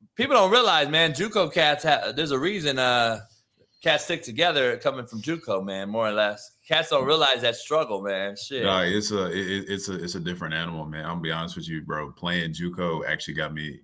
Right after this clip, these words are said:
Speaker 2: prepared and helped me out playing minor league baseball. 'Cause it's the same thing, you know, on them long bus trips and
Speaker 1: Hell yeah.
Speaker 2: uh, it's the same thing in the minor leagues. I think the longest bus trip I had in the minor leagues was, I think, probably, like, thirteen hours.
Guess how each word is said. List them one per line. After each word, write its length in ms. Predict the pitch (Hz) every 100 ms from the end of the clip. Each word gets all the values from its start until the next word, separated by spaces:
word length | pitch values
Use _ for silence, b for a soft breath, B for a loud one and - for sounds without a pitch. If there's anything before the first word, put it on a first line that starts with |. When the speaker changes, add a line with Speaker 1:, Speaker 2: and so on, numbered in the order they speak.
| _
Speaker 2:
prepared 560 | 78 - 80 85 80 71
and 160 | 69
helped 220 | 85 76
me 80 | 76
out 260 | 78 73 -
playing 240 | 82 73
minor 220 | 73 80
league 160 | 78 71
baseball. 320 | 80 87 -
'Cause 180 | 92 90
it's 160 | 92 -
the 60 |
same 180 | 107 92
thing, 220 | 101 104
you 80 | 92
know, 280 | 87 87 87
on 120 | - 87
them 120 | 80
long 300 | 85 90 80
bus 220 | 90 92
trips 480 | - 95 95 - 87
and 240 | 78 69 _ b 113
Speaker 1:
Hell 200 | 123 147
yeah. 160 | 160
Speaker 2:
uh, 60 | 82
it's 100 | -
the 60 |
same 240 | - 104 92
thing 140 | 98
in 40 | 92
the 60 |
minor 240 | 87 98 101
leagues. 220 | 87 85
I 80 | 92
think 160 | 117
the 40 | 107
longest 420 | 101 107 101 87
bus 160 | 98
trip 200 | - 101
I 80 | 87
had 120 | 95
in 40 | 90
the 60 |
minor 260 | 85 90 95
leagues 180 | 90 82
was, 260 | 80 - -
I 60 |
think, 260 | 73 85 80
probably, 200 | 87 82
like, 200 | 76 -
thirteen 320 | 87 87 90
hours. 400 | 90 98 107 -